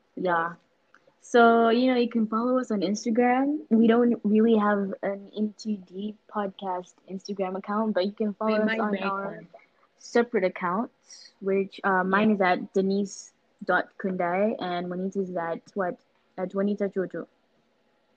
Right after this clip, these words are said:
Speaker 2: Yeah, but I don't really
Speaker 1: Yeah. Yeah, she,
Speaker 2: Instagram too.
Speaker 1: she's gonna delete her account. <laughs>
Speaker 2: Yeah,
Speaker 1: So, yeah.
Speaker 2: um, I might delete my account. So if you want,
Speaker 1: Yeah.
Speaker 2: you can email me at juanitajojo at gmail dot com.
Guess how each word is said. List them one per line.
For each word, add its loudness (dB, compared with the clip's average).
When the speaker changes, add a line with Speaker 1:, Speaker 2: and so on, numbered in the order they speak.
Speaker 2:
Yeah, -2
but -2
I -6
don't -8
really -8
Speaker 1:
Yeah. -6
Yeah, 6
she, 2
Speaker 2:
Instagram -10
too. -12
Speaker 1:
she's 4
gonna 8
delete 6
her 0
account. -2
<laughs> 6
Speaker 2:
Yeah, -2
Speaker 1:
So, 6
yeah. 4
Speaker 2:
um, -4
I -4
might -2
delete 0
my -8
account. -14
So 6
if 6
you 2
want, 0
Speaker 1:
Yeah. 0
Speaker 2:
you -2
can 0
email -2
me -4
at -6
juanitajojo 2
at -2
gmail -4
dot -6
com. 2